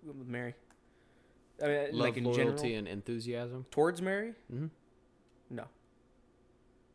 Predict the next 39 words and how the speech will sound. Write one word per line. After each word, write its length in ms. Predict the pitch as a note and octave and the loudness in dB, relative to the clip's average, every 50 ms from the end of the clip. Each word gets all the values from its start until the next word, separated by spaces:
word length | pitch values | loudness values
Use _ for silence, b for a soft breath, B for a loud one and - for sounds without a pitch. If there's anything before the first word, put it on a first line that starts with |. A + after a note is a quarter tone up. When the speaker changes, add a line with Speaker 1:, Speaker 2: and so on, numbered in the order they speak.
| _ _ | _ _
Speaker 2:
You 120 | - A#2 A#2 | -6 -4 -2
don't 200 | A#2 A2+ A2 G#2 | 0 -2 -2 -2
believe 320 | A2+ A2 A2 A2 A2 G#2 - | -2 -2 -2 -2 -4 -4 -6
that 100 | F2+ D#2+ | -8 -6
love, 320 | G2+ A2 A2+ A#2 A#2 A2+ | -4 -2 0 0 0 -2
loyalty, 500 | A#2+ A#2+ A#2 A#2 A2+ A2 A2 - A#2 A2 | -2 -2 0 0 0 0 -2 -4 -4 -2
or 140 | G#2+ G#2 G2+ | -2 0 -2
enthusiasm 800 | G2+ F#2+ - A#2 A#2 A2 G#2 A2+ A2 A2 A2 G#2+ A2 A2 A2 G#2 - b b b b b b b - _ - | -2 -4 -6 -6 -6 -4 -2 -2 -2 -2 -2 -4 -4 -6 -6 -8 -10 b b b b b b b -20 _ -12
Mary 520 | - G#2+ A2 A2 G#2+ G#2 G#2 G2+ G2 F#2+ - _ - - | -8 -4 -2 0 0 0 0 -2 -4 -6 -10 _ -20 -20
should 220 | - - - - - | -16 -12 -10 -8 -8
have 260 | A2+ F2+ D2 - - - - - - - - - - - - _ - _ _ _ _ | -6 -8 -8 -8 -12 -16 -20 -20 -20 -20 -20 -20 -20 -20 -20 _ -20 _ _ _ _
when 120 | - G#2+ G2 | -10 -10 -8
it 100 | F2 - | -8 -8
comes 200 | - F#2+ F2+ - | -10 -10 -10 -10
to 80 | - F#2+ | -8 -8
us? 340 | E2+ D#2+ - - - - - - - - - - - - _ _ _ _ _ _ _ _ _ - _ - - | -8 -10 -10 -14 -14 -16 -14 -16 -18 -18 -20 -20 -20 -20 _ _ _ _ _ _ _ _ _ -20 _ -20 -14
Speaker 1:
No, 140 | - D#3 D3 | -8 -6 -6
yes. 420 | C3 C3 C3+ C3+ C#3 B2+ A2+ - - | -4 -2 2 4 6 6 6 4 2
I 60 | D3 | 2
thought 200 | - G3 E3+ C3+ - - - - - - - - | 2 2 0 -2 -2 -12 -18 -20 -20 -20 -16 -8
you 100 | - E3 | -4 0
mean 200 | E3+ E3 D3+ D3 | 0 2 2 0
we 60 | D3 | 0
should 140 | C#3+ C#3 C3 | -2 -4 -2
have 220 | C3+ B2+ B2 B2 B2+ | 0 0 0 0 0
that 320 | B2+ A#2+ A2+ - - - | 0 0 0 -2 -8 -16
towards 340 | - - D#3+ E3 F3+ F3+ E3 F3 | -6 -2 0 0 0 0 -2 -2
Mary, 320 | F3+ F#3 F3+ F3+ F3+ F3 | -2 0 0 0 0 -2
or 220 | - D3+ C#3+ B2+ B2 | 0 0 2 4 6
Speaker 2:
They 100 | C3+ C#3 | 4 4
believe 500 | C3+ C#3 C#3 C#3 C3+ C3 B2+ A#2 A2+ A2+ | 4 4 2 4 4 2 2 0 -4 -6
devotion 720 | B2 A2+ A2+ A#2+ C3+ E3+ F#3 - - - G3 F#3+ F#3+ - - | -6 -4 0 2 4 4 4 4 2 0 0 0 -2 -4 -8
is 180 | - A#2 A#2 A#2 | -8 -8 -6 -4
not 200 | C3 B2 G#2 F#2+ | -2 -4 -4 -2
worship, 500 | A2+ B2+ D3 D3 - - - A2+ G#2+ G2 | 0 2 2 2 2 0 -2 -2 -4 -4
but 100 | G2 G#2 | -4 -2
they 100 | A2+ A#2 | -2 -2
believe 500 | A2 G#2+ A#2 A#2 F#2+ A#2 A#2+ A#2+ A2 G#2+ | -2 -2 -6 -6 -4 -4 -4 -4 -2 -2
in 180 | A#2 A2 A2 | -2 -4 -4